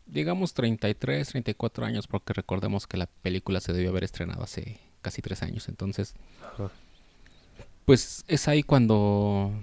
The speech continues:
Speaker 1: donde se lleva a cabo ahora sí que el espacio temporal de la película. Y, pues, digo, hasta ahí es lo que vamos a decir de la trama de la película,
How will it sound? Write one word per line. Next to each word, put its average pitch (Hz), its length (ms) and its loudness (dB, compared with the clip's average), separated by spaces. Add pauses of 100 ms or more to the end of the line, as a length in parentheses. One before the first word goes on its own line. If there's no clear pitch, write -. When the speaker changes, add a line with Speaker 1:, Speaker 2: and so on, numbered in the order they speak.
Speaker 1:
donde 101 320 4
se - 140 0
lleva 123 220 2
a - 20 0
cabo 120 320 4
ahora 113 160 4
sí - 100 -10
que - 120 -2
el 107 60 2
espacio - 380 0
temporal 95 420 0
de 92 100 -2
la - 80 -6
película. - 440 -2 (2500)
Y, 156 840 4
pues, 104 240 0
digo, 90 280 0
hasta - 320 -2
ahí 113 200 2
es 123 80 0
lo 107 140 0
que - 80 -6
vamos 107 200 0
a - 60 -2
decir 98 340 -2
de 101 80 0
la 95 120 -2
trama 98 280 0
de 101 80 -4
la 92 120 -4
película, - 540 -10